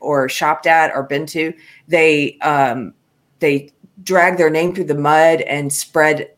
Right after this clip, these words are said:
all kinds of vicious lies about them. They, they try and make it so they can't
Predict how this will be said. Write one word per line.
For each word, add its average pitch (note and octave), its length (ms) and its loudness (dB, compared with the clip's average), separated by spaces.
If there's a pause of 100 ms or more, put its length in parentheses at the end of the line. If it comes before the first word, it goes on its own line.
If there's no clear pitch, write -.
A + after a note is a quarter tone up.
all D#3 180 2
kinds D#3 380 -6
of C#3 100 -8
vicious C#3+ 460 -8
lies C3+ 280 -2
about D3 360 -6
them. D3 240 -4
They, C#3+ 260 -2 (340)
they G3+ 140 4
try C#4+ 220 2
and G#3 100 4
make G#3 180 2
it G#3+ 140 -2
so D#3+ 140 -2
they C#3 140 0
can't F3 360 -4